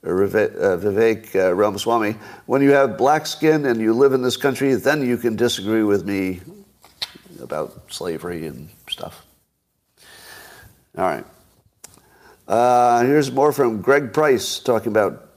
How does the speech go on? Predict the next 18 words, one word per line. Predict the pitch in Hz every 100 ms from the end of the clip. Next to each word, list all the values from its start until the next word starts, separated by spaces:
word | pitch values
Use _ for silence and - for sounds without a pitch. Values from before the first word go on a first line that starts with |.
| _ -
Tucker's | 117 107 104 90
lawsuit. | 98 110 104 107 104 95 - -
So | 120 107
one | - 147
of | 151
his | 131
producers, | - 135 156 185 123 101 139 - - _ _ _ _ _ _ _ _ _ _
um, | - 101 107 107 98 -
is | 98 101
suing | - 131 127
him | 120 120 107
for | 107 104 101 98 101 - - - - _ -
promoting | 113 113 123 123
a | 110
hostile | 110 123 139 - 131 139
work | 127 139 135
environment, | 104 104 101 92 110 139 - _ _ _ _ _ _ _ _ _ _
uh, | - 90 92 92 92